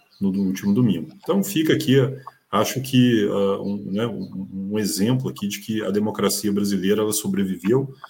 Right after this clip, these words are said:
eh, eles foram derrotados, né, pelas instituições, e nós teremos ainda, né, que, ah, analisar com muito mais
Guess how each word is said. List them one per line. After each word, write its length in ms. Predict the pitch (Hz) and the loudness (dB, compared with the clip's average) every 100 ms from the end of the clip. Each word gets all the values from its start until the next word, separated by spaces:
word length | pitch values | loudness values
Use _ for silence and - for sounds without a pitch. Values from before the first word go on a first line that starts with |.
| _ _ _ | _ _ _
eh, 600 | 95 95 90 90 85 82 - - | 0 2 2 0 -2 -4 -8 -6
eles 500 | 107 101 - - - - _ _ | -2 0 -2 -6 -14 -20 _ _
foram 220 | - 123 | 0 2
derrotados, 800 | 107 95 95 - 101 127 143 - | 2 0 -2 0 2 2 -2 -4
né, 160 | 101 104 | -4 -4
pelas 300 | 101 101 95 | -4 -4 -2
instituições, 840 | 101 - 110 - 101 120 139 - - _ _ _ | -6 -8 -10 -8 -4 -2 -2 -6 -12 _ _ _
e 100 | 135 143 | -2 0
nós 180 | 135 | 0
teremos 460 | 135 123 104 113 113 | 2 2 2 0 0
ainda, 440 | 110 98 104 110 | 0 0 0 -2
né, 200 | 104 101 | -2 -4
que, 360 | 107 - 107 104 | -4 -6 -4 -4
ah, 260 | 95 95 95 | -6 -6 -4
analisar 640 | 110 110 95 87 120 131 | -2 -2 -2 2 2 2
com 60 | 104 | -2
muito 200 | 131 123 | -4 -2
mais 260 | 110 - | -2 -4